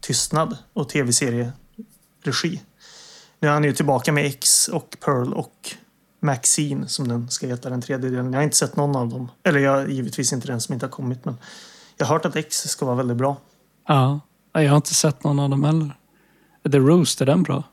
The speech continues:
Speaker 1: Nej, ingen aning. Jag, alltså, det är ju, jag kände bara igen den till namnet, för jag har stött på den någon gång.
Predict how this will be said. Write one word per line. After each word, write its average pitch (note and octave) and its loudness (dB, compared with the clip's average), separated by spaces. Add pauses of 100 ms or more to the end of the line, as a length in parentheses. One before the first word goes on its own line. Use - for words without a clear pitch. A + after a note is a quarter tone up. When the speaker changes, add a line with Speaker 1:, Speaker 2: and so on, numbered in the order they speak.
Speaker 1:
Nej, D#3+ 4
ingen C3 4
aning. B2 2
Jag, C#3+ 0
alltså, D3 2 (680)
det C3 -2
är C3 0
ju, A2+ -2 (400)
jag E3 -4
kände C#3 0
bara A#2 0
igen A2+ -4
den B2+ -6
till C3 -10
namnet, C3 -4
för C#3 -8
jag B2 -4
har B2 -6
stött - -6
på D3+ -2
den C3 -2
någon B2+ -2
gång. C3 -6